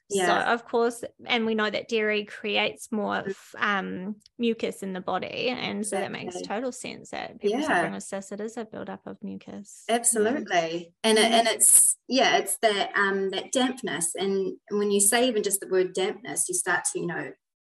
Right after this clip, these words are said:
Speaker 2: the connection becomes a little bit stronger, you know, that
Speaker 1: Mm-hmm.
Speaker 2: you've got a pile of clothes, something in the corner, and they're just, like, wet and soaking. So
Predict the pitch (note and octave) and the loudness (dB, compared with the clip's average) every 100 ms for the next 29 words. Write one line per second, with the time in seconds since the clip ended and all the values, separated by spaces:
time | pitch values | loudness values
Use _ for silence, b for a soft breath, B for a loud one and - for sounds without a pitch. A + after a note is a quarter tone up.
0 | - F3+ G3 G3 F#3+ - E3 E3+ - E3 | -10 -8 -2 -2 0 -4 -4 -8 -6 -6
1 | E3 E3 D#3 D3+ - F3+ D#3 D3 D3+ - | -6 -6 -6 -6 -6 -6 -6 -6 -6 -6
2 | - - B3 A#3+ A3+ G3 A3+ F#3+ G3 F#3+ | -6 -2 -2 -2 -4 -6 -4 -2 -2 -4
3 | - G3 F#3 F3+ - G3 F#3 F3+ - - | 2 6 6 2 -4 2 2 2 -4 -8
4 | E3+ E3+ F3 E3+ F#3 E3+ E3 D#3+ D#3+ D#3 | -6 -4 -4 -2 -4 -2 -4 -6 -8 -2
5 | D#3+ - D3+ - F3 F3+ F3 F3 - D3 | 2 2 2 -4 -2 2 4 2 -2 -2
6 | - E3 E3 C3+ D3 - D#3 | -2 -4 -6 -6 -2 -2 0